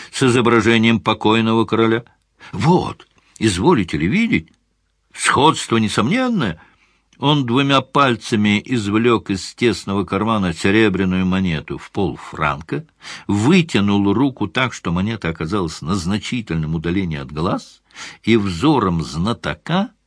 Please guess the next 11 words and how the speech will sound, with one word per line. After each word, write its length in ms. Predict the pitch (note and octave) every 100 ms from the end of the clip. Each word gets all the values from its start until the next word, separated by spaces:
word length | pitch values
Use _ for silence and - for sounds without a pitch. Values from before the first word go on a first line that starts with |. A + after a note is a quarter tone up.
| - - -
окинул 580 | A#2 A#2 E3+ E3+ D#3
сначала 580 | C#3+ - B2+ - C3+ C3
профиль 440 | B2 C3+ C#3 B2+ A#2+
покойного 640 | - - C3+ A#2+ A2+ A2
Беарнца, 880 | G2 A#2+ D#3+ F#3 G3 F#3+ - A3+ - _ _ _ -
потом 420 | F#2 D#3 E3 D#3+
Д'Артаньяна, 1160 | - G#2+ A#2+ - A2 A2 G#2 D2+ C#2+ B1 B1+ - _ _ _ A#2+
и 80 |
заключил 800 | A#2 G#2+ F2 G#2 F#2+ - A#2 G#2+
с 160 | - -
уверенностью, 960 | G2 G#2+ B2 B2 A#2+ A2+ - - E2+